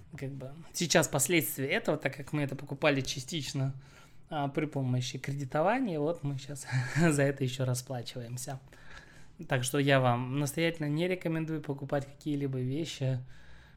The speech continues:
которые вы можете, не можете оплатить сейчас сразу и полностью в кредит. То есть это...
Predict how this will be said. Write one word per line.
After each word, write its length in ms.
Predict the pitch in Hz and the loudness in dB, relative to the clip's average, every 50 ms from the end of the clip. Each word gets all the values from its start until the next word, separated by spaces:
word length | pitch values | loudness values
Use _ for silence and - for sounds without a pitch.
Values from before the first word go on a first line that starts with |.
| - - | -12 -6
которые 300 | - 135 131 139 135 131 | -6 -4 -2 0 0 2
вы 60 | 127 | 2
можете, 360 | 131 131 131 127 127 - - | 2 2 0 0 -4 -4 0
не 140 | 151 151 151 | 2 4 6
можете 400 | 147 147 143 131 127 123 127 127 | 6 6 6 4 4 2 2 0
оплатить 420 | 123 123 135 131 127 127 - 131 - | 0 2 0 0 -2 -2 -6 -8 -8
сейчас 420 | - 131 - - 123 117 - - | -10 -8 -6 -4 -4 -2 -2 -2
сразу 340 | - 135 123 123 117 120 117 | 0 2 2 2 2 0 -4
и 40 | 117 | -6
полностью 640 | - - 190 208 214 220 208 - - - 156 139 127 - - - - - - | -4 -2 -2 0 0 -2 -4 -4 -2 -2 -2 -2 -2 -6 -12 -16 -16 -16 -12
в 160 | - 131 - | -10 -10 -8
кредит. 440 | - - 131 131 135 147 196 202 - | -4 -2 -2 -2 -2 -4 -6 -8 -6
То 100 | - 131 | -6 -6
есть 180 | 120 120 - - | -6 -4 -4 -6
это... 360 | 139 139 - 123 123 123 123 | -6 -6 -4 -4 -2 -2 -2